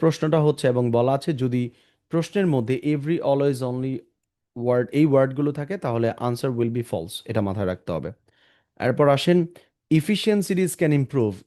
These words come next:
efficient cities উন্নতি করতে পারে, ঠিক এই যে ইনফরমেশনগুলো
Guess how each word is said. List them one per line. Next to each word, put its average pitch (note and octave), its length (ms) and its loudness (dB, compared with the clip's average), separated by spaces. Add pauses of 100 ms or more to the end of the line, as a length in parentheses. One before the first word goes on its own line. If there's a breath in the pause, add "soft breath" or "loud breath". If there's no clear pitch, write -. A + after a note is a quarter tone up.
efficient D3 480 -2
cities C#3+ 300 2 (380)
উন্নতি C#3+ 400 0
করতে C3+ 280 -4
পারে, B2+ 160 0 (120)
ঠিক A#2+ 120 -8 (240)
এই D3 160 6
যে D#3 80 2 (120)
ইনফরমেশনগুলো A#2+ 680 -2